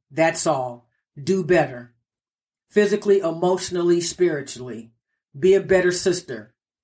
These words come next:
a better daughter, a better aunt.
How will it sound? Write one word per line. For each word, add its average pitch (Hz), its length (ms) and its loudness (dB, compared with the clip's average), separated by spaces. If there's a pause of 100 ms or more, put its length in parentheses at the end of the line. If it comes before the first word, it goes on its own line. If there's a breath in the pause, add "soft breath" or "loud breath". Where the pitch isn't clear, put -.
(480)
a 160 100 2
better 170 520 0 (160)
daughter, 135 640 2
a 156 120 2
better 165 460 0
aunt. 135 540 -2